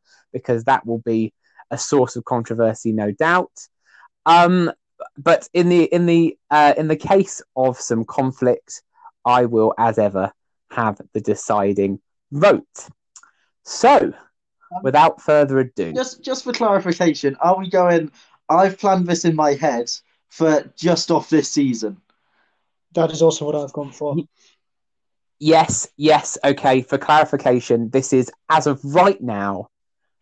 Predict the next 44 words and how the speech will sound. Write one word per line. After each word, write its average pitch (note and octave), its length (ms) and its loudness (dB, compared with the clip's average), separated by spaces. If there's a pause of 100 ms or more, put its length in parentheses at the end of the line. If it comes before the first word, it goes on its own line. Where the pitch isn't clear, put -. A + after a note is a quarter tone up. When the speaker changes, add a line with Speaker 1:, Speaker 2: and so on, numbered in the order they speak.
Speaker 3:
Yeah. E3+ 220 -4
Speaker 1:
heading F3+ 360 4
into B2 200 -2
twenty A2+ 300 -6
twenty-one, G#2+ 600 -4 (100)
based D#3 340 2
off C#3+ 160 0
of A#2+ 180 -10
the, A#2+ 320 0 (520)
what A#2+ 240 2 (100)
have B2+ 80 -14
we A#2+ 100 -2
had, A2+ 240 0
fifteen, C#3 580 0
sixteen D3 540 0
games D3 440 2
we've D3+ 180 -2
seen D#3 280 -2
so D3 260 0
far? D3+ 400 4 (260)
Yeah, A#2 140 4
Speaker 3:
Fifteen. - 220 2
Speaker 1:
absolutely. B2+ 500 -2
You B2 120 0
won't D3 260 4
be, B2+ 320 0 (600)
you C3+ 80 -4
won't C3+ 240 0
be C3 80 -2
criticised A2 880 0
for A#2+ 180 2
any, A#2+ 460 -2 (120)
<laughs> - 200 -6
um, D3+ 340 0
any C#3 280 2
disrespect - 840 -4
to B2+ 80 -4
past B2+ 400 -2
legends A2+ 460 -2
or G#2+ 80 -4
whatever. A2 420 -2
Speaker 3:
<laughs> - 560 -4
Speaker 1:
It C3+ 140 2
is C#3 280 2